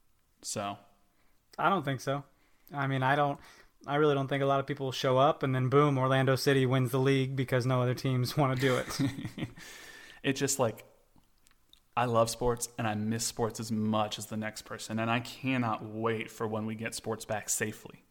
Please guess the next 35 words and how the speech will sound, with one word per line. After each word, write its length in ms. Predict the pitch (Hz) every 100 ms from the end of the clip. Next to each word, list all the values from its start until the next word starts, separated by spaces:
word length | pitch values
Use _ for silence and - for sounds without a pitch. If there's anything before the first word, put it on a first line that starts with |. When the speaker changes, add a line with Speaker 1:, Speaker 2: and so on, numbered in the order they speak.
| -
Speaker 1:
and 120 | 113
responsibly. 640 | 107 - 113 117 147 131
Speaker 2:
Man, 260 | 147 165 170
you 80 | 127
gotta 220 | 143 147
be 80 | 147
a 40 |
U 140 | 147 156
F 80 | 147
C 160 | 180
fan 280 | 175 127 120
now, 160 | 120 117
brother. 240 | 120 120 -
Speaker 1:
<laughs> 60 | 165 - 165 - - - - - - _
But, 160 | 131 123
like, 300 | 117 107 - - _ _ _ _ -
it 140 | 151 -
just 260 | 170 -
feels 260 | - 135 117
wholly 680 | - - 135 143 143 139
irresponsible 760 | 123 120 117 127 117 117 117 110
to 100 | -
me 220 | 113 113 113
to 100 | -
keep 500 | - - 135 135 135
trying 300 | - 123 117
to 80 | 113
find 320 | 120 117 113
these 160 | 113 110
ways 520 | 110 113 117 117 - - _ -
to 80 |
bring 300 | 110 113 113
sports 340 | 110 - 117 -
back 320 | 123 117 117
when 340 | 123 110 110